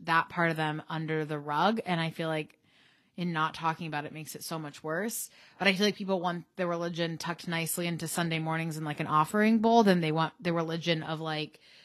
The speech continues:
the hard stuff of, you know, meeting people where they're truly at. Instead of meeting them where they're at, they want them to come, you know, find Jesus with them in the way that they're comfortable with. That was a lot of religion talk there. I don't know.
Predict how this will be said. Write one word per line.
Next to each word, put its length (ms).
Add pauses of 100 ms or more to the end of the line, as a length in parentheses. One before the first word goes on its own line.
(580)
the 100
hard 320
stuff 420
of, 400
you 120
know, 360 (640)
meeting 380
people 300
where 200
they're 160
truly 580
at. 560 (1160)
Instead 260
of 80
meeting 200
them 100
where 80
they're 100
at, 160
they 140
want 380
them 180
to 100
come, 580
you 140
know, 220 (580)
find 280
Jesus 260
with 140
them 220
in 60
the 60
way 140
that 160 (260)
they're 180
comfortable 460
with. 180 (2500)
That 100
was 100
a 40
lot 120
of 100
religion 340
talk 200
there. 160
I 40
don't 180
know. 240